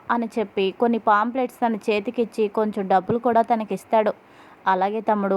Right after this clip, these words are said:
పంచిపెడతాను" అని చెప్పి పాంప్లెట్స్ తీసుకుంటాడు. తీసుకొని లోపలికి వెళ్ళి పంచబోతూ ఉండగా బాలు అక్కడికి వెళ్ళి రిటర్న్ వెళ్ళిపోతూ ఉండగా ఒక్కసారిగా లోపల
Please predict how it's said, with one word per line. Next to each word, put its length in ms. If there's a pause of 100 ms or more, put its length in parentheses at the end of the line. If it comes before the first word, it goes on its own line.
పంచిపెడతాను" 760 (200)
అని 160
చెప్పి 340
పాంప్లెట్స్ 580
తీసుకుంటాడు. 640 (460)
తీసుకొని 600
లోపలికి 480
వెళ్ళి 320
పంచబోతూ 600
ఉండగా 420 (100)
బాలు 400
అక్కడికి 440
వెళ్ళి 360
రిటర్న్ 320 (120)
వెళ్ళిపోతూ 560
ఉండగా 420 (220)
ఒక్కసారిగా 640
లోపల 420